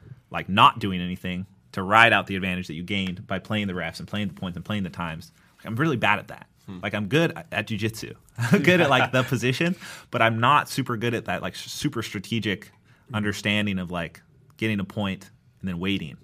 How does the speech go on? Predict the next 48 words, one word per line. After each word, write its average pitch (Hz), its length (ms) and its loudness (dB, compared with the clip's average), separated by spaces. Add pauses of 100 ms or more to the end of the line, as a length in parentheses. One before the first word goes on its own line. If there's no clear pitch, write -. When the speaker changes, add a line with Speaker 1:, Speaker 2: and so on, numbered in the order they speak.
(120)
Speaker 1:
Like, 90 120 -8
I 92 80 -2
don't 110 200 -2
like 98 180 -6
to 87 100 -8
wait. 95 180 -4
I - 100 -20
wanna 101 160 -6
keep - 200 -10
attacking 104 360 -4
and 90 120 -8
doing 104 180 -4
something. 82 400 -12
But 98 140 -4
a - 20 0
lot 110 220 6
of 123 80 -2
times, 92 360 -6 (840)
doing 131 240 2
normal 117 240 4
jiu-jitsu 110 400 -4
in 101 60 -2
a 95 40 -6
competitive 104 460 -4
aspect 135 560 0 (640)
isn't 147 300 2 (260)
super 127 280 0
effective, - 360 -2 (400)
because 123 240 2
someone 147 240 2
can 110 140 -2
go 113 140 4
out 131 180 8
there 98 120 -2
and 90 180 -4
beat 123 260 -2
you. 90 240 0
Even 190 220 2
if 247 80 0
you're 143 100 2
better 120 240 4
than 110 160 -2
them 98 160 -2
at 82 80 -6
jiu-jitsu, 92 540 -6 (100)
they 123 140 -2
can 117 160 -4
score 123 540 0